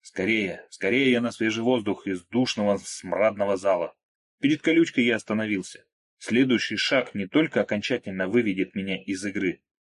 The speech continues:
он отсечет от меня мою прежнюю жизнь и самого меня, прежнего, с моими сомнениями, надеждами, мальчишеской доверчивостью и безоговорочной верой женским слезам. Комок подступил к горлу.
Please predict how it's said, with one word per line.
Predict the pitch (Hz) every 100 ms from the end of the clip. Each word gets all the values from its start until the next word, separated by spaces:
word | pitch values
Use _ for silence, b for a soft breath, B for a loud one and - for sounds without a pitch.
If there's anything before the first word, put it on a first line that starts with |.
| _ -
он | 113
отсечет | 123 - 117 - 147 -
от | -
меня | 110 123
мою | 104 101 110
прежнюю | - 123 107 107
жизнь | 101 120 104 82 - _
и | 92
самого | - 95 95 107
меня, | 123 107 123 117 - _ _
прежнего, | - 98 123 107 87 - _ _ _
с | -
моими | - 117 156
сомнениями, | 107 - 92 120 131 107 95 90 - _
надеждами, | 95 117 123 110 101 92 - _ _
мальчишеской | 98 117 196 - 120 - 92
доверчивостью | 95 101 139 - 98 92 - 87 - _ _
и | 107
безоговорочной | 110 120 117 117 117 156 131 - 107
верой | 92 95 135 120
женским | 101 92 107 104 95 90
слезам. | - 95 90 104 82 _ _ _ _ _ -
Комок | 101 123 151 -
подступил | 95 - 101 - 117
к | 98
горлу. | 95 107 87 82